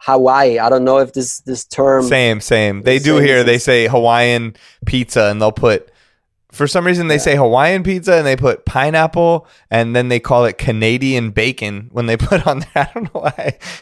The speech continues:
Speaker 2: It's like, so what do you,
Speaker 1: Yeah.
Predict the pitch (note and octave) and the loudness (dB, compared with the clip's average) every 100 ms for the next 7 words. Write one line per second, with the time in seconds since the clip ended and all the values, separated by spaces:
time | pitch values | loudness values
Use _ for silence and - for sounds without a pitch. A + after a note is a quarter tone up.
0 | - - D#3+ - F#3 - C3+ - A#3+ A#3+ | -8 -6 -8 -4 -2 -2 -6 -4 -6 -6
1 | - - - D#3 C#3+ E3+ F#3+ F#3 F3 D#3+ | -12 -16 -2 0 2 2 2 2 4 4
2 | C#3+ | 2